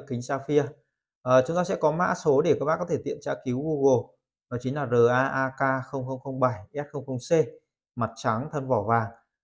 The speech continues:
Và đối với dòng, ờ, Sun and Moon Gen ba, kích thước mặt số cũng hơi to.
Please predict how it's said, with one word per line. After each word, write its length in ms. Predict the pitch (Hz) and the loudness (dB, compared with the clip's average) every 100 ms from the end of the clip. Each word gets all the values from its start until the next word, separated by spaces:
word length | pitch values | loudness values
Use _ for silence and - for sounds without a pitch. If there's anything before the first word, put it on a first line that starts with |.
| _ 120 | _ 2
Và 140 | 127 | 6
đối 160 | 143 160 | 8 6
với 120 | 185 | 4
dòng, 360 | 190 156 135 | 4 4 4
ờ, 300 | 127 120 120 | 2 4 2
Sun 240 | 117 165 151 | 0 -2 -2
and 140 | 151 | -2
Moon 120 | 151 143 | -2 -2
Gen 200 | 147 143 | -4 -2
ba, 360 | 147 143 139 - _ | 0 -2 -6 -16 _
kích 100 | 165 | -12
thước 120 | 185 180 | -10 -4
mặt 120 | 127 | -6
số 260 | - 120 117 | -2 -4 -4
cũng 120 | 156 | 0
hơi 180 | 156 156 | 0 2
to. 300 | 170 160 - | 2 0 -4